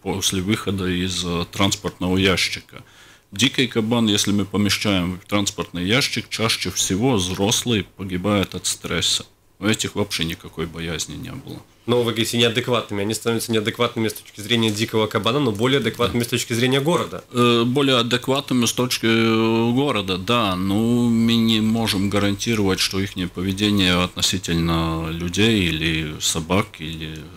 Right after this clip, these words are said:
Speaker 1: при столкновении с транспортом не могут повлечь другое совершенно поведение.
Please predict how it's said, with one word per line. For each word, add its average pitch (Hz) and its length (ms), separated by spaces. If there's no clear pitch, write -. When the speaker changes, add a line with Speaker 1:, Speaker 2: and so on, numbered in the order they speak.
Speaker 1:
при 85 120
столкновении 90 800
с 85 80
транспортом 98 760
не 101 80
могут 98 300
повлечь 98 440
другое 98 460
совершенно - 840
поведение. 78 680